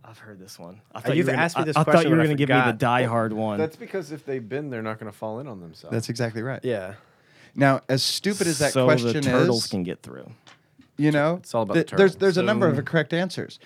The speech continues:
Speaker 4: because the round pipe becomes more structurally sound, so it needs a round top,
Speaker 3: Yeah.
Speaker 4: right? Okay, that's fine. That's stronger than a square one for pressure.
Speaker 1: Mm-hmm.
Speaker 4: Um, but it's so when they tilt the lid up, it doesn't drop in the hole and kill the guy that's trying to come out. The answer is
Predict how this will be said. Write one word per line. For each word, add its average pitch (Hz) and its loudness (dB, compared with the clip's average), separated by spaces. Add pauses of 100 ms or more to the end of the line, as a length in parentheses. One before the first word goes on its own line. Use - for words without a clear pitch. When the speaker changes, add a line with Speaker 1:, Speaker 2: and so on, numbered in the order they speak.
(180)
Speaker 4:
because 135 -2
the 131 -4
round 127 0
pipe 131 -2
becomes 123 -8
more 117 -4
structurally 117 -2
sound, 107 -4
so 98 -2
it 82 -6
needs 95 -4
a 92 -6
round 85 -8
top, - -12 (240)
Speaker 3:
Yeah. 110 -16
Speaker 4:
right? 123 -2
Okay, 135 -2
that's 127 -2
fine. 90 -6
That's 113 -4
stronger 107 -6
than 104 -6
a 104 -6
square 98 -2
one 98 -2
for 120 -6
pressure. 98 -8 (120)
Speaker 1:
Mm-hmm. 117 -8
Speaker 4:
Um, 117 2
but 135 2
it's 131 -8
so 175 -2
when 147 -4
they 127 -2
tilt 160 0
the 131 -4
lid 175 -2
up, 95 -6
it - -8
doesn't 113 -6
drop 117 0
in 113 -4
the 107 -2
hole 117 -2
and 101 -8
kill 131 2
the 113 -2
guy 104 0
that's 107 -6
trying 98 -4
to 98 -10
come 127 -6
out. 170 -6 (220)
The 170 2
answer 196 2
is 139 -2